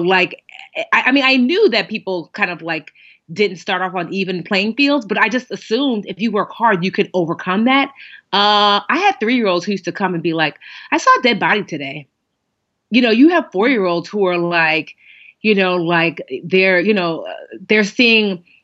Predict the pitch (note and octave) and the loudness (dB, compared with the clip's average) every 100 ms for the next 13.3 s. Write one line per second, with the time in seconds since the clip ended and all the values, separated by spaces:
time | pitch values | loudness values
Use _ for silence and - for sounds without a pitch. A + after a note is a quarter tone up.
0 | - E3 G3 G#3+ A#3 G#3 F3+ E3+ D#3 - | -14 -6 0 0 0 0 0 -2 -4 -8
1 | _ - E3+ D3+ F#3+ A3 A3 F#3 D#3+ D3+ | _ -20 -14 -4 0 2 2 2 0 -6
2 | - _ _ D3 C#3+ G#3 A3+ G#3 D#3 _ | -14 _ _ -10 0 2 2 0 -2 _
3 | _ _ G3 - - A3 A3 - F#3 D#3+ | _ _ -8 -6 -2 -2 -2 -4 -4 -4
4 | - - C#4+ C#4 - E4 F#4+ G4+ A#3 E3 | -8 0 0 0 -2 -4 -2 -2 -2 -4
5 | E3+ - E4 D#4+ C#4 D#4+ C4 A#3+ D4 - | -6 -2 -2 -2 -4 0 2 2 0 -2
6 | A3 - B3+ A#3+ F#3 F3 - - - G#3 | -6 -6 -4 -2 -2 -4 -8 -20 -8 -4
7 | D3+ G#3 A#3 A3+ G#3 F#3+ F3 E3+ F3 G3 | 0 0 0 0 -2 -2 -2 -4 -4 -2
8 | F3 F3 G3 E3 D3+ D#3+ D#3+ D#3 D3 - | -2 0 -2 -2 -2 -4 -4 -4 -4 -4
9 | F3 - D3+ G#3 A3+ A#3 B3+ A#3+ C4 G3 | -6 -4 -2 0 2 2 2 2 0 -4
10 | G#3 G#3 G3+ - G#3 B3 B3+ G3 G3 G#3 | -4 -2 -4 -4 -2 0 -2 -2 -2 -2
11 | E3+ D3 F3 G3+ - - - G3 F3 E3+ | -2 -2 -4 -8 -16 -20 -4 0 2 2
12 | F3+ F#3 E3 F3 E3+ G#3 A3 A3+ F3+ F3 | 0 -2 0 0 0 -4 -4 -4 -4 0
13 | D#3 - | 0 0